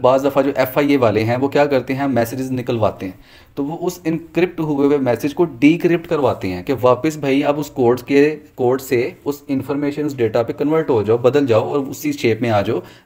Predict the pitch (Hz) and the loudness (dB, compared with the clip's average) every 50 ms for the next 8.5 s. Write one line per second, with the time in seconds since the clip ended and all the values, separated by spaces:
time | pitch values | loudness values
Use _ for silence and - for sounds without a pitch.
0 | _ 123 131 143 135 - - 135 127 127 127 135 131 113 107 107 113 107 110 104 | _ -6 -6 -6 -6 -4 -2 -2 -2 -2 -2 0 0 0 0 0 -2 -6 -6 -8
1 | - 110 110 110 104 95 - 147 147 - - 160 151 147 135 113 101 95 101 - | -8 -6 -4 -4 -4 -4 -4 -8 -8 -6 -4 0 2 2 2 2 0 -2 -2 -4
2 | - - - - - - 139 131 127 143 151 156 147 139 135 127 - 98 92 87 | -8 -14 -20 -16 -8 -6 -6 -4 -2 -2 -2 0 0 -2 -2 -2 -4 -8 -8 -8
3 | 87 85 - _ _ _ _ - 127 131 131 - 131 139 143 147 131 120 110 104 | -10 -12 -16 _ _ _ _ -8 -8 -6 -4 -2 -2 -2 0 0 -2 -2 -4 -4
4 | 104 92 87 - - - - - - - 143 - - 147 135 127 139 170 185 - | -4 -4 -6 -6 -10 -20 -20 -12 -6 -6 -4 -2 0 -2 2 2 2 2 2 -2
5 | - 180 180 185 180 175 165 147 - - 165 156 - 156 156 170 165 147 120 - | -6 -6 -4 -4 -4 -4 -4 -6 -6 -6 -8 -4 -2 -2 -2 -2 -2 -4 -4 -4
6 | 117 107 113 - - - - 139 135 151 147 - 143 123 147 147 165 170 - 160 | -4 -4 -4 -6 -6 -4 0 0 0 0 0 -2 -4 -2 -2 -4 -4 -4 -6 -6
7 | 143 - 147 139 131 123 170 165 160 - 135 135 - 131 120 123 123 120 - 120 | -6 -6 -6 -4 -4 -6 -6 -6 -4 -4 -2 0 0 -2 0 -2 -4 -4 -4 -4
8 | 117 117 104 92 - 92 85 85 - | -4 -4 -4 -4 -4 -8 -8 -8 -12